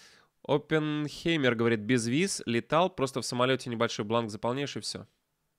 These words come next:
Да, это круто. Бастет, нет. Давай, нос, пип, и всё. Потому что если у вас есть возможность, например, слетать в Южную Корею, ну, например, если вы находитесь недалеко, если во, во, во Владике,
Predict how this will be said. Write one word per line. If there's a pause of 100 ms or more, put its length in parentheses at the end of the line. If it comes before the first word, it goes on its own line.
(600)
Да,
это
круто. (720)
Бастет,
нет. (360)
Давай, (140)
нос,
пип, (180)
и
всё. (1500)
Потому
что
если
у
вас
есть
возможность,
например,
слетать
в
Южную
Корею,
ну,
например,
если
вы
находитесь
недалеко,
если
во,
во,
во
Владике,